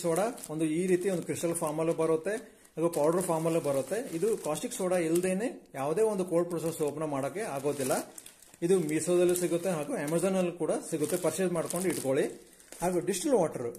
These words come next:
ನೆಕ್ಸ್ಟ್ ಬಂದ್ಬಿಟ್ಟು ಡಿಸ್ಟಿಲ್ ವಾಟರ್. ಈ ಡಿಸ್ಟಿಲ್ ವಾಟರ್ ನಿಮಗೆ ಒಂದು ಪ್ಯೂರ್ ಫಾರ್ಮ್ ಅಲ್ಲಿ ಬೇಕಂತಂದ್ರೆ ಪೆಟ್ರೋಲ್ ಪಂಪ್ ಅಲ್ಲಿ ಸಿಗುತ್ತೆ, ಅಲ್ಲಿ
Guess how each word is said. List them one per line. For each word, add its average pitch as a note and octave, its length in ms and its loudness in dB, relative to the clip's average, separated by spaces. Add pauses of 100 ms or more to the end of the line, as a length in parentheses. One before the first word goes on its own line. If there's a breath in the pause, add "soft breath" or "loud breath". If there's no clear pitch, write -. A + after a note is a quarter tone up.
ನೆಕ್ಸ್ಟ್ - 220 -8
ಬಂದ್ಬಿಟ್ಟು D#3 400 -2
ಡಿಸ್ಟಿಲ್ E3+ 320 -2
ವಾಟರ್. E3+ 260 0 (160)
ಈ C#3+ 40 -8 (100)
ಡಿಸ್ಟಿಲ್ F3+ 320 -2
ವಾಟರ್ F3 280 2 (260)
ನಿಮಗೆ F3 220 0 (460 loud breath)
ಒಂದು E3+ 160 -4
ಪ್ಯೂರ್ A3 300 8
ಫಾರ್ಮ್ F3+ 180 2
ಅಲ್ಲಿ E3+ 180 4
ಬೇಕಂತಂದ್ರೆ D#3 600 2 (120)
ಪೆಟ್ರೋಲ್ F3+ 320 2
ಪಂಪ್ D3+ 200 0
ಅಲ್ಲಿ C#3 120 -2
ಸಿಗುತ್ತೆ, C#3+ 300 -2 (220)
ಅಲ್ಲಿ D3+ 140 -2